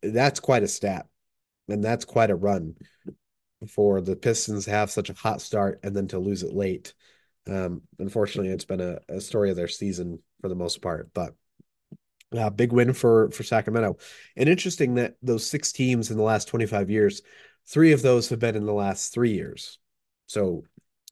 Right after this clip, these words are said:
uh, some of that makes sense with the, the increased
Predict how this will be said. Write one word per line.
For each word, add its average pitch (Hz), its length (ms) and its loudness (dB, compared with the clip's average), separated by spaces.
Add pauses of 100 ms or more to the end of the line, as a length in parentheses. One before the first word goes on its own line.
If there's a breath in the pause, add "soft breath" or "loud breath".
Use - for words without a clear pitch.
(240)
uh, 104 180 0
some 143 180 4
of 135 60 4
that 120 140 4
makes 113 180 0
sense 113 300 -2
with 101 160 -8
the, 90 260 -4 (540 loud breath)
the 117 100 0 (100)
increased 120 520 2